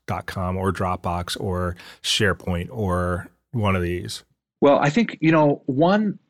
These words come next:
Speaker 2: one thing that I think will be really interesting out of this is that the law has been actually pretty hostile towards working with a, a bunch of cloud tools and, and kind of collaboration tools.
Speaker 1: Yeah.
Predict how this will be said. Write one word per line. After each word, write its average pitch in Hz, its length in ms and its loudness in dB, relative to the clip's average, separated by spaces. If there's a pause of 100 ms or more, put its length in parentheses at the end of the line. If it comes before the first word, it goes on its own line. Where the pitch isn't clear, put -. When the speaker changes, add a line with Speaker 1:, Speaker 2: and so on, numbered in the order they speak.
Speaker 2:
one 175 340 4
thing 175 180 4
that 131 100 6
I 120 60 6
think 143 180 0
will 120 80 2
be 113 100 4
really 104 240 4
interesting - 360 -4
out 92 120 0
of 90 60 -2
this 87 340 -2 (120)
is 127 200 0
that 110 300 2 (260)
the 135 100 4
law 165 360 6
has 135 160 2
been 110 340 -2
actually 135 280 2
pretty 170 180 2
hostile 98 680 0
towards 107 600 0
working 127 500 2
with 101 300 -2 (140)
a, 117 100 0 (100)
a 123 60 0
bunch 117 260 2
of 104 140 -4
cloud 110 420 2
tools 101 500 -2
and, 107 240 -12
and 101 220 -2
kind 107 160 -2
of - 60 -8
collaboration 107 580 2
tools. - 380 -6 (360)
Speaker 1:
Yeah. 95 180 -6